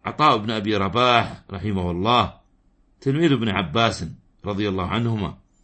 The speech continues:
يقول: "أدركتهم في رمضان يصلون عشرين ركعة وثلاث ركعات الوتر". رواه ابن أبي شيبة بإسناد صحيح.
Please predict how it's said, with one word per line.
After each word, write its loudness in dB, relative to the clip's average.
يقول: -2
"أدركتهم 0
في 0
رمضان 2
يصلون -2
عشرين -2
ركعة -2
وثلاث -2
ركعات -2
الوتر". -2
رواه 2
ابن -2
أبي -2
شيبة 0
بإسناد -2
صحيح. 0